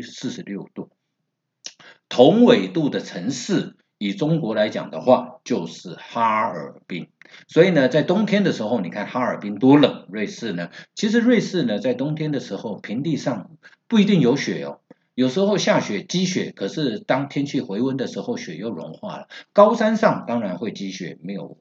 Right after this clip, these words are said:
没有错，可是它的平地不一定会积雪。那台湾的话呢，就是属于亚热带气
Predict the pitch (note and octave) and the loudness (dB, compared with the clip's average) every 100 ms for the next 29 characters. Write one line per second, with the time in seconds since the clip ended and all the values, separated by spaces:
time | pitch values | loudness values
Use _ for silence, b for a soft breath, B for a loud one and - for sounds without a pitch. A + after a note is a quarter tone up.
0 | _ G2 G#2 - A2 - B B - F#2+ | _ -10 -10 -6 -8 -8 B B -10 -6
1 | C3 - A2+ G#2 - F#2+ C#3 F3 B2+ - | -4 -4 -8 -8 -10 -2 0 2 0 -2
2 | G#2 F2 F2+ - D#2+ - E2 D#2+ - _ | -8 -8 -12 -16 -16 -16 -16 -16 -20 _
3 | _ _ - B B - E3 D#3 D3 G#3 | _ _ -20 B B 2 2 4 4 6
4 | B3 A#3+ D#3 D#3+ A2+ G2 A2+ A#2 G2+ E2+ | 6 6 4 2 0 -2 -6 -8 -12 -12
5 | E2 G#2+ G2+ - D2 F#2 A#2+ E2 F#2+ E2 | -10 -8 -6 -6 -6 -4 -2 -4 -8 -10
6 | - - | -12 -14